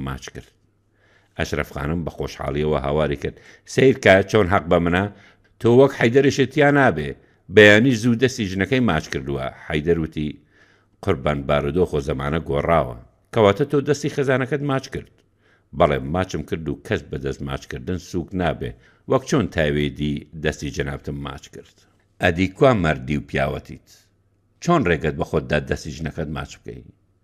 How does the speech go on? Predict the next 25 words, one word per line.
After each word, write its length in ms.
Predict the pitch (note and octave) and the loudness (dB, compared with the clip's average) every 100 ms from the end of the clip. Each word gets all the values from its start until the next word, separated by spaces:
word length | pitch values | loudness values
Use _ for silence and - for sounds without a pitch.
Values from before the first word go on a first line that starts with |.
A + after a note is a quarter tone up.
| _ _ _ _ _ | _ _ _ _ _
«پیاوەتیەکەم 600 | G2 D2 C#2+ D2+ - F2 C#2+ | -4 -2 -4 -8 -6 -6 -6
لە 80 | C2+ | -6
پشت 240 | F2 D2+ | -8 -10
دەرگای 480 | C#2+ C#2 D2+ F2 - | -8 -6 -4 -4 -4
ئێوە 260 | C#2+ D2+ E2 | -6 -4 -4
بەجێهێشتووە، 680 | B1+ C#2+ C2 B1+ - A#1+ G1+ _ _ | -6 -10 -12 -14 -16 -16 -16 _ _
ئەگەر 300 | E2+ D2+ C#2+ | -8 -4 -4
ڕێگەم 360 | C#2+ C2+ C#2+ C#2 | -6 -6 -6 -6
بدەیت 300 | C2+ D#2+ C#2 | -6 -6 -6
دەچم 280 | D2 - C#2 | -8 -10 -8
دەهێنم. 480 | C2+ C2 B1 B1 - _ _ _ _ _ _ D#2+ | -8 -8 -10 -12 -18 _ _ _ _ _ _ -4
بەڕاستی 500 | D2 D2 - G2+ - | -4 -4 -6 -10 -6
ئەمە 240 | D#2 D#2 | -4 -4
مەردی 400 | D2+ D2 C#2+ D2+ | -2 -2 -4 -8
و 60 | D2 | -8
پیاوەتی 440 | - C#2+ C#2 - D#2 | -8 -8 -8 -8 -8
نییە.» 280 | C#2+ A#1+ - _ _ _ _ _ _ _ | -6 -10 -18 _ _ _ _ _ _ _
«ڕێگەم 380 | - E2 D2 F#2 | -6 -4 0 0
بدە 220 | E2 E2 D#2+ | 2 2 2
تا 140 | E2 D#2 | 2 2
بەر 160 | D#2 C#2+ | 0 -2
دەرگا 260 | C#2 D2+ D2+ | -2 -2 -2
بچم 260 | - E2 | -6 -8
و 120 | D2 B1+ | -6 -2
بێمەوە.» 440 | C#2+ C#2 C#2+ D2 | -2 -2 -8 -12